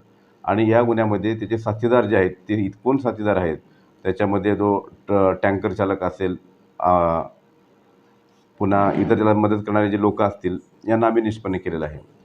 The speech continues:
या आरोपीकडे चौकशी केला असता आरोपीनं आम्हाला असं सांगितलं की टँकर याचा उपयोग करून, अ, जे तेल वाहण्याचं टँकर असतं,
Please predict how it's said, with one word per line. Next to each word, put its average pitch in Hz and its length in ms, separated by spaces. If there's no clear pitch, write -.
या 127 120
आरोपीकडे 143 580
चौकशी 139 400
केला 123 180
असता 98 400
आरोपीनं 107 400
आम्हाला 110 260
असं 107 160
सांगितलं 98 440
की 127 600
टँकर 127 440
याचा 127 220
उपयोग 117 340
करून, 107 340
अ, 95 360
जे 98 100
तेल 110 240
वाहण्याचं 107 400
टँकर 101 280
असतं, 95 280